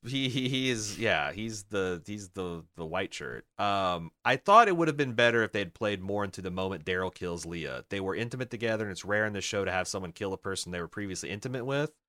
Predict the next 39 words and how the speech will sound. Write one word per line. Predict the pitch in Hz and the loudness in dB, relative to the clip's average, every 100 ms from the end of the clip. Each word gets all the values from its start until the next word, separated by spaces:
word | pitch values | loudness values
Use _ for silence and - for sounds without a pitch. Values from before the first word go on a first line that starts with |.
| _ _ - | _ _ -8
like | 80 | -8
Carol | - 104 107 | -2 2 2
and | 95 | 0
her | 85 | 0
husband, | 110 120 127 127 113 | 0 0 -2 -4 -2
Negan | 98 101 95 | -2 0 2
and | |
Alpha. | 85 98 107 123 123 120 _ _ _ _ _ _ _ - | 4 2 2 0 -2 -2 _ _ _ _ _ _ _ 4
Uh, | 120 123 117 117 113 _ _ - | 8 10 10 8 6 _ _ 10
I | 214 285 | 10 10
said | - 233 196 | 8 6 8
that, | 147 113 110 | 10 8 8
but | 135 | 8
I | |
don't | 151 147 | 8 6
think | 143 | 0
we | 131 | -2
p-, | 120 127 | -4 -4
spent | - 131 | -2 2
enough | 117 - | 2 4
time | 131 131 | 4 4
on | 107 | 4
it. | 101 | 4
Like, | 117 107 | 4 4
yeah, | 131 214 175 104 | 8 12 12 10
it | 147 143 | 8 8
was | 156 156 135 123 - _ _ _ - | 10 8 4 -8 -14 _ _ _ 0
a | 127 | 2
bit | 120 165 | 8 8
of | 151 | 8
an | |
anticlimactic | 127 131 131 120 - 113 110 - 104 | 4 0 0 -2 0 4 4 4 -4
moment | 101 104 95 80 78 - - _ _ _ _ _ | -2 0 0 -4 -6 -12 -20 _ _ _ _ _
to | - 110 | -4 4
have | 110 104 98 90 | 8 8 8 4
Daryl | 98 104 101 101 98 | 2 4 4 4 2
kill | - 110 101 95 | 0 0 0 0
Leia | 92 92 90 82 80 80 - - | -4 -6 -4 -2 -4 -6 -10 -10
and | 87 85 82 80 78 80 | -6 -4 -4 -6 -8 -10